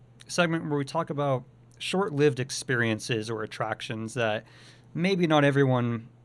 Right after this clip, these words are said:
knows about, because a lot of the times, especially in the seventies, eighties, nineties, or seventies and eighties, especially in the nineties or whatever,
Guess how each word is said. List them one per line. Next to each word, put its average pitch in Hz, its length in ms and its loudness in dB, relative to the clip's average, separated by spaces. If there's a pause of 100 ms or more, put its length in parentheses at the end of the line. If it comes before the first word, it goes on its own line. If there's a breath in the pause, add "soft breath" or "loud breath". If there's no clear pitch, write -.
(240)
knows 139 280 6
about, 104 380 -6 (440)
because 139 260 -2
a 139 60 0
lot 143 200 0
of 135 80 2
the 127 60 -4
times, 135 400 0
especially 127 680 -2
in 110 120 -2
the 104 260 -6 (600 loud breath)
seventies, 110 480 -6
eighties, 107 280 -6
nineties, 107 560 -6 (180)
or 110 220 -14 (200)
seventies 123 440 0
and 113 100 0
eighties, 113 380 2
especially 113 480 -4
in 110 80 -6
the 110 60 -6
nineties 110 400 -2
or 107 80 -6
whatever, 110 420 -4